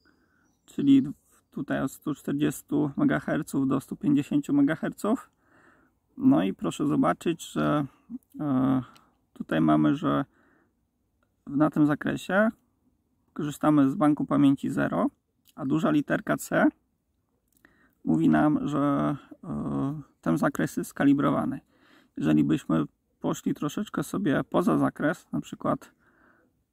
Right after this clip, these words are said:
stimulusa sobie weźmy od stu megaherców, to jak zobaczmy, że, że ta literka nam się świeci na zielono i to jest mała literka, tak?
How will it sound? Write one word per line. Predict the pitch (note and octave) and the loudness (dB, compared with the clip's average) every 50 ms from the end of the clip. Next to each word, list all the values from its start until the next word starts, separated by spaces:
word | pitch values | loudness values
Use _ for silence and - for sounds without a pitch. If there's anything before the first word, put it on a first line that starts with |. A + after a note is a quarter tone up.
| _ _ | _ _
stimulusa | _ - _ - - D#3 D#3 D#3 D3+ D#3+ - - - F3+ | _ -14 _ 0 2 2 4 4 2 0 -2 -4 -8 -10
sobie | - - F#3 F3 E3 D3 D3 D3 C#3 - - - | -8 -8 -6 -4 -2 -2 -2 -2 -4 -6 -10 -10
weźmy | - - D3+ C#3 - - - - C#3+ C#3 C#3 B2+ - - - - _ _ _ _ _ _ _ _ _ _ _ _ _ _ _ _ _ _ _ _ _ - | -8 -6 -6 -6 -6 -4 -2 0 0 2 0 -2 -4 -10 -20 -20 _ _ _ _ _ _ _ _ _ _ _ _ _ _ _ _ _ _ _ _ _ -14
od | - F#3+ - - | -14 -14 -14 -14
stu | - - - _ - - D#3+ D#3+ - - C3+ C#3+ - - _ _ _ _ _ _ _ _ _ _ _ _ _ _ _ _ _ _ _ _ _ _ _ _ _ _ _ _ _ _ _ - | -16 -16 -12 _ -4 -2 0 0 0 -2 -4 -8 -10 -14 _ _ _ _ _ _ _ _ _ _ _ _ _ _ _ _ _ _ _ _ _ _ _ _ _ _ _ _ _ _ _ -10
megaherców, | F3+ D#3 D3 C#3 C3+ C#3+ C#3+ - - - E3+ G3+ - - - _ _ _ _ _ _ _ _ _ _ _ _ _ _ _ _ _ - | -6 -4 -4 -2 -2 -2 -2 -4 -2 0 0 0 0 -2 -4 _ _ _ _ _ _ _ _ _ _ _ _ _ _ _ _ _ -8
to | - | -4
jak | G3+ D#3+ | -2 -2
zobaczmy, | D3+ D#3 D3+ D3 - - - - - D3 | 0 0 0 0 0 -2 0 0 0 0
że, | D#3 D3 D3 D3 D3 C#3+ C#3+ D3 E3 - - _ _ _ _ _ _ _ _ _ _ _ _ _ _ | 2 0 0 0 -2 -4 -6 -6 -8 -12 -18 _ _ _ _ _ _ _ _ _ _ _ _ _ _
że | - E3+ | -16 -8
ta | - - D#3 | -4 -2 -2
literka | E3 D3+ - D#3+ D#3+ - - - D#3 E3 F3+ F#3+ | -2 0 0 0 -2 -2 -2 -2 -2 -2 -2 0
nam | G#3+ G#3+ D#3+ | 0 -2 -2
się | - - D#3+ | -2 -6 -8
świeci | - - F#3+ - - - | -8 -8 -8 -6 -2 0
na | - - | 0 0
zielono | D3 - C#3+ D3 D#3 D#3+ E3+ E3+ F3 F3+ | 2 2 2 2 2 2 0 0 -2 -4
i | - - | -6 -6
to | - C#3+ | -4 -6
jest | C#3+ - - | -4 -2 0
mała | C#3 C#3 D3 C#3 C3+ C#3+ - - - | 0 2 2 2 0 -2 -4 -8 -10
literka, | D#3 D#3+ - D3+ C#3 C#3 C3+ - - | -10 -6 -4 -2 -4 -4 -4 -8 -10
tak? | - E3 E3 E3+ - - | -8 -6 -6 -6 -6 -8